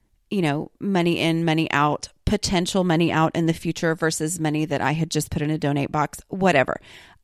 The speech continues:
I started looking at value as opposed to that. I started to see value in removing certain stresses from my life.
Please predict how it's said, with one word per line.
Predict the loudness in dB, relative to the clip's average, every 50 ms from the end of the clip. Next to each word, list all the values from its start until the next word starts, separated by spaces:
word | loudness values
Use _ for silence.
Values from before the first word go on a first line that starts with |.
| _ 4
I | 6 8 8 8 6 4 2 0 -2 _ -6
started | -4 -2 2 4 6 6 6 6 4 2
looking | 0 0 0 -2 -2 -2
at | -2 -2
value | -2 2 4 6 6 6 4 2 0 0
as | 0 0 -2
opposed | -2 -2 -2 -2 -2 -2
to | -4
that. | -4 -4 -4 -8 -16 -20 -20 -20 -20 -10 _ 2
I | 4 4 6 6 4 2 0
started | 0 2 4 4 4 4 4 2
to | 0 0
see | 0 2 2 2
value | 4 4 6 6 6 4 2 0 0 0 2 2 0 -2 _ _ _ _ _ _ _ _ _ _ _ _ _ _ _ _ _ _ _ -20 -10 -4
in | -2 -2 0 2
removing | 2 2 4 4 4 4 4 4 0
certain | 2 0 0 0 0 0
stresses | 0 2 2 2 2 2 -2 -6 -4
from | -2 -2 0 0
my | 0 -2
life. | -2 -2 -4 -6 -8 -14 -20